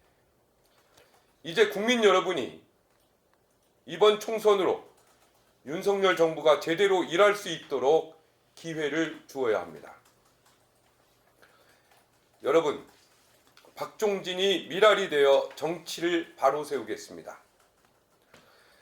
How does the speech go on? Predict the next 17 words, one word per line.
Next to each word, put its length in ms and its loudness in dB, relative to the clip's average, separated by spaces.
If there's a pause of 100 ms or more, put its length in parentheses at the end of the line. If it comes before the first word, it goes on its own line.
(360)
남북이 460 0
쪼개져 380 0
있는 180 0
것도 240 0
가슴이 400 0
아픈데 720 0 (1200)
여야로 880 6
쫙 540 6 (260)
갈라져 640 2 (500)
대화도 640 4
타협도 440 2
없는 300 -2
이 160 -8
정치판을 840 -4 (840)
협상이 500 0
가능한 440 -2
상-, 180 -12